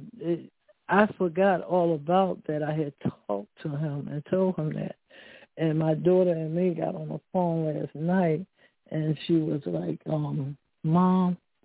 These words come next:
you know, uh, I talked to Kesey, and Kesey was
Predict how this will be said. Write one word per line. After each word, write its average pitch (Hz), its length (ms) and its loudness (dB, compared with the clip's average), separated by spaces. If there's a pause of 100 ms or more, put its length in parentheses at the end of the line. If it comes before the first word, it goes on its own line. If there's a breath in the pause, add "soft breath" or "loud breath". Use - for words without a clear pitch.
you 175 160 4
know, 170 680 2
uh, - 340 -12 (1200)
I 165 160 4 (160)
talked 170 340 2
to 165 180 -2 (120)
Kesey, 170 460 -2
and 147 100 -8
Kesey 175 480 0
was 160 160 2